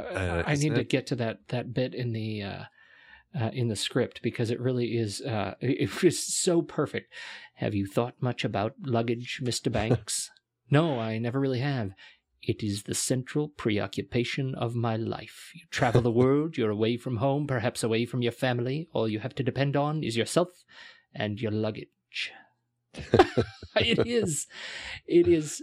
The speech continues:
Speaker 2: so perfect because the luggage, what, what ends up so important about the luggage is that it saves his life.
Speaker 1: Yeah.
Speaker 2: This experience with this luggage salesman saves his life.
Speaker 1: It does.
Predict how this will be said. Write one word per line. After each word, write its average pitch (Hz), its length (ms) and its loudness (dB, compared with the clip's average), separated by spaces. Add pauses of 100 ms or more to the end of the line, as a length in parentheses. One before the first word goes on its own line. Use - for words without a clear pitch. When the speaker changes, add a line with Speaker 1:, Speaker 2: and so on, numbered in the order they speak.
Speaker 2:
so 156 340 0
perfect 135 480 -2
because 127 300 2
the 135 120 4
luggage, 139 680 2 (400)
what, 139 160 4 (600)
what 147 600 -2
ends 147 240 0
up - 140 0 (440)
so - 500 2
important 160 360 2
about 123 160 0
the 135 80 -4
luggage 123 260 0
is 117 80 0
that 123 220 2
it 143 160 4
saves 139 380 2
his 127 180 0
life. 110 440 -4 (460)
Speaker 1:
Yeah. 90 240 4 (720)
Speaker 2:
This - 180 0
experience 127 680 2
with 117 140 0
this - 180 -2
luggage 113 280 0
salesman 107 460 -4
saves 104 640 -2
his - 260 -2
life. - 460 -8 (520)
Speaker 1:
It 95 200 2
does. 131 400 2